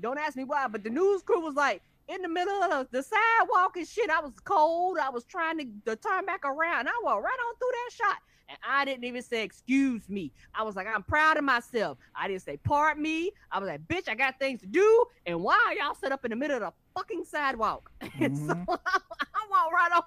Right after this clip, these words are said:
Speaker 1: past them and kept pit trucking. That might not be big to y'all, but that's big to me. <laughs> I was like, "Let's go, Karen."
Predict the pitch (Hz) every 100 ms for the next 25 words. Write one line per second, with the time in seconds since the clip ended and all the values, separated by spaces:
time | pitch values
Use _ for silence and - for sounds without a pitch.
0 | - 320 311 320 - 302 277 - - -
1 | - 339 349 - 349 349 - - 339 _
2 | - 330 302 - 240 - 269 - _ _
3 | _ - - - 403 466 466 427 403 403
4 | 415 466 440 480 392 415 381 381 370 403
5 | 381 381 370 415 339 311 415 480 233 -
6 | - 233 - 247 269 - - 302 196 339
7 | 349 320 320 320 311